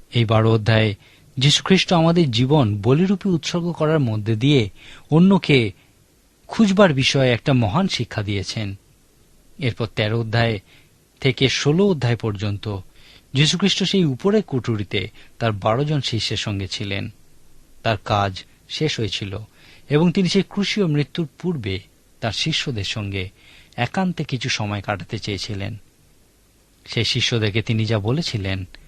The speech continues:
তা কি বলা হয় উপরের কুঠুরিতে দত্ত উপদেশ। এই উপদেশ প্রচারটি যীশুখ্রিস্ট কর্তৃক প্রচারিত উপদেশ বা বক্তৃতার মধ্যে বৃহত্তম।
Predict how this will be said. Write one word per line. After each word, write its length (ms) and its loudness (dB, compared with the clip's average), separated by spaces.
তা 120 -2
কি 200 -4
বলা 240 0
হয় 240 -4
উপরের 380 -2
কুঠুরিতে 540 -6
দত্ত 320 -6
উপদেশ। 760 -6
এই 140 2
উপদেশ 400 -2
প্রচারটি 640 -4
যীশুখ্রিস্ট 580 -2
কর্তৃক 380 -2
প্রচারিত 460 -2
উপদেশ 580 -2
বা 200 2
বক্তৃতার 560 -2
মধ্যে 380 0
বৃহত্তম। 680 -4